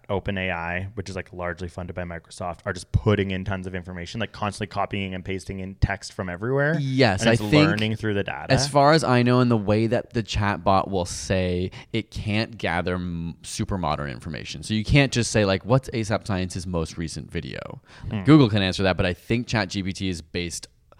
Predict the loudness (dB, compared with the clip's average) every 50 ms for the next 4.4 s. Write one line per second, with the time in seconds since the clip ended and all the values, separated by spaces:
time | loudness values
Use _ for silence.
0 | -20 -20 -20 -20 _ -4 -4 -4 -4 -4 -4 -6 -6 -6 -6 -6 -6 -6 -8 -10
1 | -8 -6 -4 -2 -2 -2 -2 -2 -4 -6 -8 -8 -6 -4 -4 -4 -4 -2 0 0
2 | 0 0 0 2 2 2 4 2 2 2 0 -2 -2 -2 -2 -4 -4 -6 -8 -8
3 | -6 -2 0 0 0 0 0 -2 -2 -4 -4 -6 -6 -6 -6 -6 -6 -8 -6 -8
4 | -8 -8 -8 -8 -6 -6 -8 -8